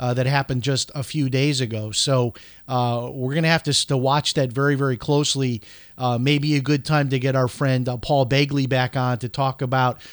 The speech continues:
what does all this mean in terms of Bible prophecy and what's happening inside of Israel. This is not a new story. These battles have, have taken place, uh, for years, for decades.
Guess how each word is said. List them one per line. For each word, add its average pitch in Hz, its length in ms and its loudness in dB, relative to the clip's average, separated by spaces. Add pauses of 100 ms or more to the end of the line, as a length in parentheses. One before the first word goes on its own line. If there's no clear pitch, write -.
(180)
what 147 180 4
does 143 180 2
all 143 160 4
this 131 260 0
mean 147 360 4
in 131 100 0
terms 135 340 -2
of 123 140 -2
Bible 131 320 2
prophecy 131 880 0 (400)
and 131 300 0
what's 127 200 0
happening 135 480 0
inside 127 440 0
of 110 80 -4
Israel. 131 400 0
This 135 220 2
is 135 100 -2
not 156 220 2
a 139 80 0
new 135 180 0
story. 147 640 2 (340)
These 143 200 -2
battles 135 480 0
have, 127 420 -4
have 123 220 -8
taken 127 340 -2
place, 143 560 0 (400)
uh, 123 300 -2
for 139 180 0
years, 143 420 4
for - 160 -4
decades. 117 680 -2